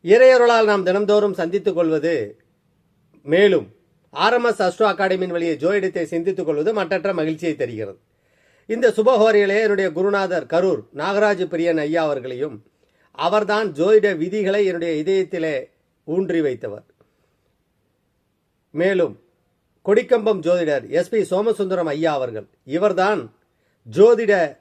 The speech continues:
பாரம்பரிய பாடல்களை என்னுடைய இதயத்திலே நடவு செய்து வருகிறவர்.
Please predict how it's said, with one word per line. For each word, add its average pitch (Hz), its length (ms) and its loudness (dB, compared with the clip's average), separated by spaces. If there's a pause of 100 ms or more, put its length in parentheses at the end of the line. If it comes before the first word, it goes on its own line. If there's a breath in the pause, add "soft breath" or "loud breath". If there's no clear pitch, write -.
(120)
பாரம்பரிய 190 920 0
பாடல்களை 170 720 -2 (240)
என்னுடைய 175 440 -2
இதயத்திலே 170 480 0
நடவு 160 320 -2
செய்து 156 340 -2
வருகிறவர். 123 380 -6